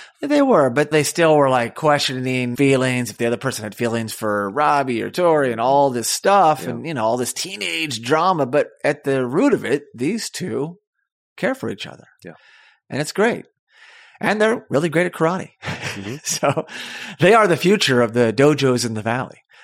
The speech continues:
Speaker 1: And then Sam has to report to the center mat. Because, Sal, it's finals time.
Speaker 2: Mm.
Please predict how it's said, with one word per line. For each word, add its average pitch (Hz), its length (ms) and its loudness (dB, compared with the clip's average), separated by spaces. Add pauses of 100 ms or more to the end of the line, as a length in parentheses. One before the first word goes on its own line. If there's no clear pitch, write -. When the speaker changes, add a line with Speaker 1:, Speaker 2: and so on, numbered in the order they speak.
(180)
Speaker 1:
And 123 260 -2
then 151 340 0
Sam 131 280 0
has 127 240 -2
to 120 100 -12
report 143 480 -6
to 135 380 -4 (440)
the 139 60 -8
center 90 280 -4
mat. - 360 -18 (880)
Because, 120 440 -6
Sal, 156 420 -4 (140)
it's 190 240 0
finals 135 520 0
time. 65 320 -10 (100)
Speaker 2:
Mm. 98 340 -12